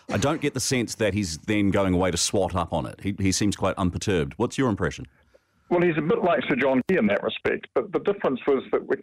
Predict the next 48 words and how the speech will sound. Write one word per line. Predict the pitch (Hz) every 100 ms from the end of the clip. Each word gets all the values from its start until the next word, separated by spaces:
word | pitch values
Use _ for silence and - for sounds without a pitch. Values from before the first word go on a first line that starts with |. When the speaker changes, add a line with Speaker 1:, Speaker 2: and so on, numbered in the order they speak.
| -
Speaker 2:
Key | 185 196
was | 147
in | 123 110
government | 127 135 117 92 101
and | 107
had | 110
a | 101 -
team | 143 123
of | 95
ministers | 113 131 - 107
around | 92 98 98
him | 95 90
who | 98 _
get | - 101
the | -
detailed | 101 123 117 101
information | 101 - 101 101 104 -
out | 104 101 -
there | 113 - -
for | 95
officials | 90 113 - 104 98
and | 98 92
from | - 98
their | 98
own, | 104 104 104 - - - -
uh, | 104
sources | 139 117 113 107 - -
very | 110 131 120
quickly. | - 139 - - _ _ _ _ -
Because | - 156 180
he's | 185
in | 139
opposition, | 143 - 117 135 - 107
Luxon | 120 - 120 101
doesn't | 120 120 101
have | 120 123
that, | 107 98 - -
so | 110
it | 117
does | 147 -
look | 131 -
a |
little | 113 123 - _
all | 131 123 113
like | 104 - 127
sixes | 110 113
and | 101 101
sevens. | - 135 -